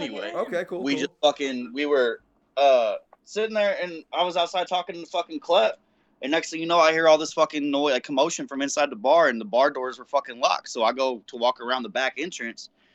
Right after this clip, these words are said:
Speaker 2: and this dude's sitting out there and fucking, "I need to get in there, you know, homeboy owes me money, blah, blah, blah, blah, blah." And I was like, "Nah, dude, they got the doors locked." Like, I instantly went in security mode, 'cause at this point, I'm working at the venue, too.
Speaker 3: Mm-hmm.
Speaker 2: So I'm, like, instantly in security mode. He pulls a fucking pistol on me.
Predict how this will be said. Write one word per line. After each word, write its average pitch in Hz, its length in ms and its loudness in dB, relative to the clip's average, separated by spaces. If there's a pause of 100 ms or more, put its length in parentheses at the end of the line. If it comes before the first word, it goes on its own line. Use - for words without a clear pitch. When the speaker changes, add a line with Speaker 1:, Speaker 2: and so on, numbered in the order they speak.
(220)
Speaker 2:
and 139 140 -4
this 131 160 -4
dude's 156 300 0
sitting 123 280 -4
out 120 200 0
there 147 260 4
and 120 80 -8
fucking, 135 500 -4 (1120)
"I 156 120 4
need 165 100 0
to 147 80 -8
get 156 160 2
in 160 160 0
there, 156 240 2
you 151 120 2
know, 147 240 4
homeboy 160 360 0
owes 160 220 0
me 160 100 -4
money, 160 320 0
blah, 160 240 4
blah, 156 120 2
blah, 156 200 2
blah, 151 160 4
blah." 165 320 4
And 156 80 2
I 151 40 0
was 151 140 -6
like, 143 160 -4
"Nah, 170 200 -2
dude, 160 120 -10
they 160 80 -10
got 151 120 -6
the 123 60 -18
doors 156 320 -8
locked." 107 200 -2
Like, 117 120 -6
I 175 280 -2
instantly 170 440 -10
went 143 200 -6
in 131 60 -10
security 127 440 -8
mode, 101 240 -12
'cause 110 80 -20
at 110 80 -14
this 123 140 -12
point, 123 200 -6
I'm 123 80 -4
working 120 220 -6
at 104 80 -8
the 95 60 -20
venue, 131 260 -8
too. 139 320 -12 (180)
Speaker 3:
Mm-hmm. 156 300 -12 (840)
Speaker 2:
So 135 140 2
I'm, 170 180 6
like, 131 240 0
instantly 147 440 -2
in 139 60 -4
security 156 440 -4
mode. 120 180 2
He 170 80 -2
pulls 196 240 0
a - 20 -2
fucking 240 340 -2
pistol 415 380 2
on 427 180 -2
me. 330 200 0